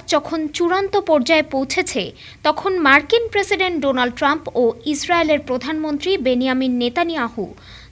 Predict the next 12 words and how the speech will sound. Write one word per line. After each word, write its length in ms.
দুজনেই 640
ইরানের 460
সর্বোচ্চ 420
নেতা 360
আয়াতুল্লাহ 560
আলী 180
খামেনিকে 600
সরাসরি 600
লক্ষ্যবস্তু 640
করার 320
ইঙ্গিত 320
দিয়েছেন। 460